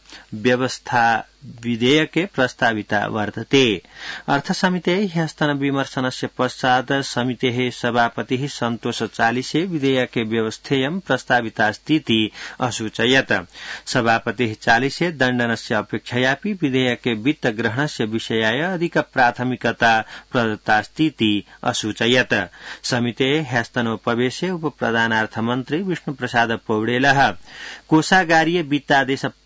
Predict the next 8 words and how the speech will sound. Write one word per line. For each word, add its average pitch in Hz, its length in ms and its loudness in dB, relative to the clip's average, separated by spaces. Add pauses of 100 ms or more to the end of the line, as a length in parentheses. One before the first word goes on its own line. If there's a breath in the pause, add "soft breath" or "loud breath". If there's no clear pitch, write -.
पत्रानादरस्य 120 1800 0 (400)
न्यायिक 135 340 0
प्रकरणानि 117 760 0
वर्धमानानि 127 800 0
सन्तीत्यतः 147 840 -2
प्रभावकारी 131 840 0
विधिं 117 300 0
निर्माय 127 680 2